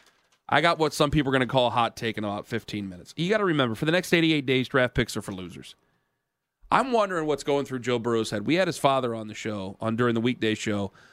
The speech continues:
uh, a couple of days ago. I kinda asked him, and he gave, he gave a good answer. The guy's a coach in his own right. He was a coach for a long time, so he <laughs> knows what answers to give and what answers to dance around.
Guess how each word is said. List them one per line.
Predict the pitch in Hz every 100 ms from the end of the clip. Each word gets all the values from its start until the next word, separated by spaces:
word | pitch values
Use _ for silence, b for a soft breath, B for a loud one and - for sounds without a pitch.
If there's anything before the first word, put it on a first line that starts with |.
| b b
uh, | 104 110
a |
couple | - 139
of | 127
days | 120 117
ago. | 135
I | 170
kinda | 214 196
asked | 120 139 -
him, | 117 120 _ _ _ 214
and |
he | 254
gave, | 226 220 202
he | 196 208
gave | 214 220
a | 196
good | 180 165 -
answer. | 156 151 160
The | 202
guy's | 240 233
a | 185
coach | - 160 170 -
in | 156
his | 139
own | 143 135
right. | 135 170
He | 185
was | 156
a |
coach | - 160 151
for | 151
a |
long | 143 135
time, | 135 135 139
so | 180
he | 180
<laughs> | 170
knows | 196 -
what | 170
answers | 156 147 156 135
to | 131
give | 139 143
and | 143
what | 135
answers | 135 131 127 120
to | 117
dance | 117 120 107
around. | 110 98 101